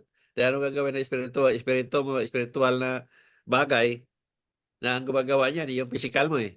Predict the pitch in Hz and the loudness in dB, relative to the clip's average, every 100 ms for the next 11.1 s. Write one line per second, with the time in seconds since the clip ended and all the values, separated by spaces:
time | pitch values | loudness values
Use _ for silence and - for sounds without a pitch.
0 | _ _ - 120 120 117 113 117 123 151 | _ _ -2 0 0 -4 -2 0 2 2
1 | 143 117 - _ _ _ _ _ _ _ | 2 0 -2 _ _ _ _ _ _ _
2 | _ - - 123 139 147 - 127 110 _ | _ -8 -2 -2 0 0 0 -2 -2 _
3 | _ 107 113 117 127 139 139 107 - 95 | _ -4 -2 -2 0 2 0 0 -6 -10
4 | 98 107 123 127 _ _ _ 147 160 156 | -4 -2 -2 -6 _ _ _ -4 -2 -2
5 | 156 156 151 151 151 147 151 143 131 110 | 0 2 0 0 -2 -2 0 2 2 -2
6 | - _ _ _ _ _ _ _ _ _ | -6 _ _ _ _ _ _ _ _ _
7 | _ _ _ - 120 - 143 139 147 151 | _ _ _ -12 -10 -2 0 2 0 -2
8 | 139 - _ - - 127 151 123 - _ | -4 -12 _ -12 -10 2 4 4 -2 _
9 | _ _ _ _ _ _ _ _ _ 107 | _ _ _ _ _ _ _ _ _ -4
10 | 131 131 123 131 131 127 127 123 151 156 | -4 -4 -2 -2 -2 -4 -6 0 0 2
11 | 110 | -2